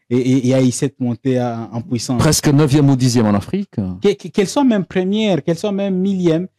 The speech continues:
Speaker 1: l'essentiel, c'est que nous puissions vivre en paix. Parce que la signification de la paix pour un Congolais, c'est pas la même signification de la paix pour un Français. La signification de la paix pour un habitant de Sake,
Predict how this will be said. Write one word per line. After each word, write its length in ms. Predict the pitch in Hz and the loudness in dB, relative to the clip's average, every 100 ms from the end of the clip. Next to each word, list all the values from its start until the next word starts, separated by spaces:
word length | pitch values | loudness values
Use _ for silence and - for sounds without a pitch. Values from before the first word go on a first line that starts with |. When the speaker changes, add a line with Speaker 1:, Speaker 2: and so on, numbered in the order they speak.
| _ | _
Speaker 1:
l'essentiel, 480 | 151 - 156 208 202 | -4 -2 0 0 0
c'est 120 | - | -2
que 120 | 175 175 | -4 -2
nous 100 | 165 | -4
puissions 240 | 139 160 | -6 -6
vivre 260 | 143 151 131 123 | -2 -2 -4 -6
en 100 | 117 | -12
paix. 340 | - 139 113 _ _ _ _ _ _ _ | -4 -4 -4 _ _ _ _ _ _ _
Parce 160 | 170 156 | -8 -4
que 80 | 196 | -4
la 80 | 180 | -2
signification 680 | 214 196 208 - 202 - 233 | -2 -2 -2 -2 -2 0 0
de 120 | 175 | 2
la 180 | 156 143 | 0 0
paix 180 | 175 | -2
pour 220 | 170 156 147 | 0 0 0
un 100 | 139 | -2
Congolais, 640 | 127 123 117 120 120 110 _ _ _ _ _ _ _ | -2 -2 0 0 -2 -6 _ _ _ _ _ _ _
c'est 140 | 180 | -2
pas 160 | 226 240 | 0 2
la 100 | 185 | 2
même 160 | 190 | 0
signification 720 | 170 165 151 - 139 139 - | -2 -2 -4 -4 -2 -2 -2
de 80 | 156 | 0
la 140 | 139 131 | 0 -2
paix 160 | 165 | -4
pour 180 | - 147 | -4 -2
un 120 | 151 | -2
Français. 520 | 139 143 135 - 147 - _ _ _ _ _ _ | -2 -4 -4 -6 -8 -10 _ _ _ _ _ _
La 80 | 160 | -4
signification 640 | - 214 - 208 208 240 214 | 0 0 0 0 0 0 2
de 80 | 180 | 2
la 140 | 165 | 0
paix 340 | - 180 139 - _ | 0 -2 -2 -6 _
pour 180 | - 180 | -2 -2
un 140 | 185 190 | 0 0
habitant 400 | 160 151 - 175 | 0 -2 0 -2
de 140 | 143 | 0
Sake, 520 | 127 - 170 - 127 | -2 0 -2 -4 -12